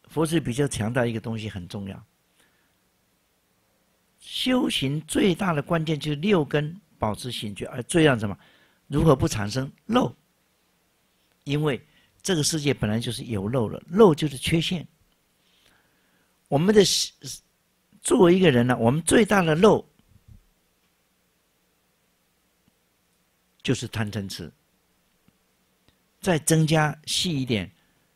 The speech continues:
就贪嗔痴慢疑，这个都是我们的漏。所以为什么这个欺骗的骗术啊，有地方可行？因为我们有漏，他才能够趁虚而入啊，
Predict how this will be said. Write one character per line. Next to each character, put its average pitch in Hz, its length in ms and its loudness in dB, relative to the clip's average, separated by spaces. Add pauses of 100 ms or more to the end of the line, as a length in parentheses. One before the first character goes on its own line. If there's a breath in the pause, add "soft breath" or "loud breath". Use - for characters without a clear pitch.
(120)
就 131 120 0
贪 123 220 -4
嗔 123 100 -2
痴 120 160 -10
慢 113 220 -6
疑， 80 140 -18 (580)
这 196 100 -2
个 170 80 2
都 165 140 0
是 160 100 -2
我 139 80 -4
们 117 140 -6
的 127 100 -4
漏。 143 280 -4 (1120 soft breath)
所 226 180 6
以 240 40 2
为 247 180 4
什 151 100 0
么 151 100 -4
这 175 120 0
个 165 120 0 (400)
欺 - 300 -2
骗 175 200 2
的 143 140 -4 (240)
骗 175 240 2
术 147 240 -4
啊， 98 160 -4 (760 soft breath)
有 120 160 6
地 165 180 4
方 147 160 0
可 110 180 -4
行？ 90 300 -8 (840)
因 156 100 0
为 160 40 2
我 110 160 -2
们 143 140 -2
有 113 140 2
漏， 143 180 2
他 135 180 0
才 120 140 -2
能 120 100 -2
够 123 80 -2
趁 127 240 -2
虚 113 200 -4
而 98 100 -2
入 110 200 -4
啊， 101 200 -10